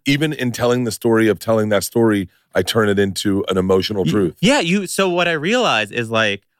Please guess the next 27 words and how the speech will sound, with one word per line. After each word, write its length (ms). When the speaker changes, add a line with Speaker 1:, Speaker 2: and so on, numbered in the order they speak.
Speaker 2:
all 280
artists 580
stretch 600
things, 500
all 160
people 360
might 200
forget 360
things, 320
like, 260
the 520
s-, 240
research 540
shows, 400
like, 180
what 140
we 100
think 180
of 60
as 80
our 140
memory 560
is 120
just 260
actually 260
a 60
manifestation 920